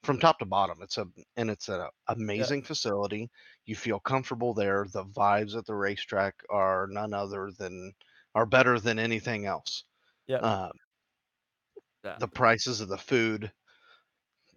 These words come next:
Speaker 1: pop,
Speaker 2: Everything. The whole,
Speaker 1: beer,
Speaker 2: the whole
Speaker 1: everything.
Speaker 2: weekend is just
Speaker 1: Yes.
Speaker 2: incredible. The whole
Speaker 1: Yes.
Speaker 2: weekend, anytime you're going
Speaker 1: And
Speaker 2: to Eldora.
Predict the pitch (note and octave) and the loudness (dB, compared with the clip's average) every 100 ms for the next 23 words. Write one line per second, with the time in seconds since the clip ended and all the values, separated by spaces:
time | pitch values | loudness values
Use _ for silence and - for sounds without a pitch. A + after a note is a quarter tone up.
0 | _ E3+ D#3+ C3+ G#2+ - _ D#3 D3+ C3+ | _ 2 6 8 8 4 _ 2 8 10
1 | B2 D3 F#3 A3 C4 A3 F3 F3 D#3 F3 | 8 6 6 8 8 6 2 0 4 8
2 | A3 C#3 C3 B2 B2+ A#2+ F#2 F#2+ B2+ C#3+ | 8 8 2 0 2 2 0 0 4 4
3 | D#3+ G3 D#3 C#3 B2+ G#2 G2+ F#2+ C#3+ C3+ | 4 4 4 -2 -6 -8 -8 -10 -8 -6
4 | C#3+ B2+ A#2 G3+ G3+ F#3 - A2+ G2 F2+ | -4 -4 0 4 6 4 0 -2 -2 -6
5 | E2 - | -8 -10